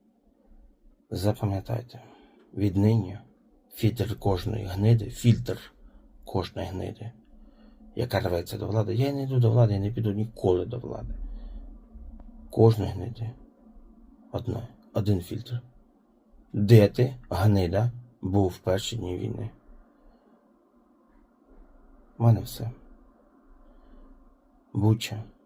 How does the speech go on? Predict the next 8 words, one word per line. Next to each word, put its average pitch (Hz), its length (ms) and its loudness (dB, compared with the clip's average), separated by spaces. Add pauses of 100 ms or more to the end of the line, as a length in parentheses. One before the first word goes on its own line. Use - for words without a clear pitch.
(140)
Ірпень, 95 500 -4 (560)
Ворзель, 90 580 -8 (840)
Харків, - 520 -6 (880)
Чернігів, 90 520 -6 (840)
Ніжин, 92 480 -8 (800)
Суми, - 500 -8 (960)
Конотоп, - 500 -4 (1900)
Білопілля, - 720 -4